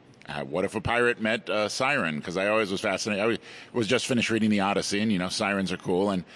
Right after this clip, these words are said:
they always get mistaken for mermaids. They're supposed to be bird creatures. So I'm like, and then there's, uh, and in Greek mythology is just rife with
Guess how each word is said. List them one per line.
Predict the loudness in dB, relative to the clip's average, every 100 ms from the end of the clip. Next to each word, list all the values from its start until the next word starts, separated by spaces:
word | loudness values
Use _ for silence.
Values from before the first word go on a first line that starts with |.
| -18 -14 -6
they | 0
always | 0 0
get | -2
mistaken | -2 0 0 -2
for | -2
mermaids. | 2 4 4 2 0 -4
They're |
supposed | -2 -2 0
to | 0
be |
bird | 0 0 0
creatures. | 0 -2 -2 -6
So | -4
I'm | -2
like, | 0 -2 -8 -20 -20 -12 -4
and | 0
then | 2
there's, | 0 0
uh, | 0 0 -2 -2
and | -2 -2
in | 0
Greek | 0
mythology | -2 0 2 2 0
is | 0 0
just | -2 -4 -8
rife | -4 0 0 0 -2
with | -4